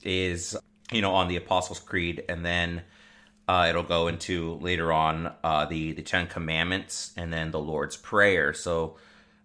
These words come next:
uh, it'll do some expositions of that, though themselves not creeds. There are very particular structures that it's looking at, uh, following. After talking about in, in section one of the Heidelberg Catechism about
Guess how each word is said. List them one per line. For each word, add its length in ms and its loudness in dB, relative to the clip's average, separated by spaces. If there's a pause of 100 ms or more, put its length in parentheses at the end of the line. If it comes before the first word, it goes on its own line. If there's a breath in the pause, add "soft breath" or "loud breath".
uh, 160 0
it'll 160 2
do 140 -2
some 260 -6
expositions 800 -4
of 260 -12
that, 520 6
though 140 4
themselves 580 2
not 380 2
creeds. 920 -4 (240)
There 160 10
are 140 8
very 220 6
particular 500 -6
structures 920 -2
that 140 0
it's 200 -8
looking 340 -6
at, 260 -8
uh, 160 -8
following. 640 -6 (560)
After 240 4
talking 380 4
about 280 6
in, 200 -2
in 180 -6
section 640 -4
one 380 0
of 280 0
the 80 -4
Heidelberg 400 2
Catechism 520 -2
about 480 2